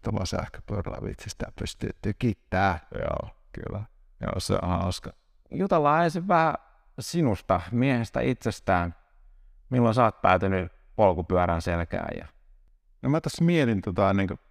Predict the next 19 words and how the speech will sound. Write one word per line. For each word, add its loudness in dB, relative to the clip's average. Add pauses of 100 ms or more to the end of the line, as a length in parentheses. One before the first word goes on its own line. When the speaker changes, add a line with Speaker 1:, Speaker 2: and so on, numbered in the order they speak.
Speaker 1:
tulin 0
tänne 0 (280)
juoksulenkillä, 0 (100)
käväsin, -2 (220)
lopetin -2
työt -2
ja -6
tota, -8 (560)
tältä 2
päivältä. 0
Ja -4 (460)
suunnilleen 2
siinä 2
viisitoista, 2
yhdeksänkymmentä-luvun -2
alussa 0 (420)
mä -4
oon 0
aloittanut, -2